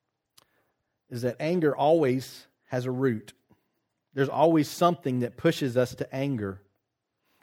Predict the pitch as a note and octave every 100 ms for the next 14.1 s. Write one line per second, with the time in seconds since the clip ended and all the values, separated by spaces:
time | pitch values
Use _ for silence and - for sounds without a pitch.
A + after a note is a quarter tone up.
0 | - B2+ C#3 F3 F3 E3+ E3 D3+ D#3 D3+
1 | - C#3 C#3+ C3 A#2+ E3+ D3 A#2 A#2+ C3
2 | C3 A#2+ A#2+ A2+ B2 D#3+ - G3+ F#3+ C3
3 | - - E3 - E3+ D#3+ D3 D3 C3+ G#2+
4 | F#2 G#2+ _ _ _ _ _ - B2+ C#3
5 | C3+ C3 A#2+ - A2 G2+ _ _ _ _
6 | _ _ _ _ _ _ _ _ _ _
7 | _ - C#3+ E3 B3 F3 D#3 C#3+ C#3 C3+
8 | C3 B2 G2+ - A2+ F#2+ F2+ D2+ D#2 -
9 | - F3 F#3+ E3 E3 G3 D4 A#3 D3+ -
10 | - A#3 B3 G#3+ C3 F2+ - - - -
11 | - _ _ _ _ _ _ _ _ -
12 | - - C#3+ F#3 - _ _ _ - F3+
13 | - D#3+ D3 - B2 - A#2+ G#2+ G#2 A2